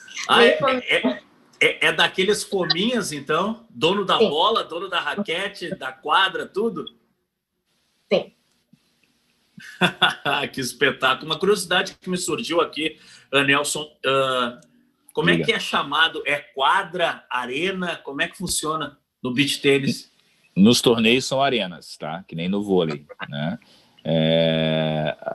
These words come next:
Speaker 3: a, a, as quadras fechadas, sim, a gente chama de quadra, mas nas, nas praias são arenas, né?
Speaker 1: Ah, local
Speaker 3: E
Speaker 1: aberto,
Speaker 3: hoje
Speaker 1: arena. Local fechado,
Speaker 3: Arena.
Speaker 1: quadra.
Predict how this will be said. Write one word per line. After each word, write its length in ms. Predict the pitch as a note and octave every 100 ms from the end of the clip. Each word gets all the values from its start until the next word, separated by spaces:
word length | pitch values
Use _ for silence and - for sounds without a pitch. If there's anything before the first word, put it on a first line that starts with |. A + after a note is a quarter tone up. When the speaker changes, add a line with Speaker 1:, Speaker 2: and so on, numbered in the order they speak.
| -
Speaker 3:
a, 160 | A#1 - E2 - C2+ -
a, 140 | E2+ F2
as 140 | F2
quadras 380 | - G#2+ A2 G2+
fechadas, 580 | A#2+ A#2 A#2 A2 C3+ C3+
sim, 180 | - F#2
a 20 |
gente 140 | E2+
chama 220 | E2 F#2+ G2
de 120 | A#2+
quadra, 380 | - E2+ D#2+ D#2+
mas 240 | G2 G2+
nas, 300 | A2+ A2+ G#2
nas 220 | G#2+ A2
praias 440 | - G2+ A2+ B2+ -
são 140 | B2+
arenas, 540 | A#2+ F2+ E2 C#2+ - _ _ -
né? 240 | D2+ A#2 G#2+ _ _
Speaker 1:
Ah, 540 | G#2+ G2+ G2 G#2+ G#2+ G#2
local 520 | B2 C#3 - D3+ D#3+
Speaker 3:
E 40 | F#2+
Speaker 1:
aberto, 460 | A2 E3 F3 E3
Speaker 3:
hoje 100 | F3 D3+
Speaker 1:
arena. 420 | D#3+ D#3 D#3 C3+
Local 420 | C#3 C#3 D3 D3
fechado, 380 | D#3+ - F3+ F3+
Speaker 3:
Arena. 220 | F3 D#3
Speaker 1:
quadra. 440 | D3 C#3 B2+ -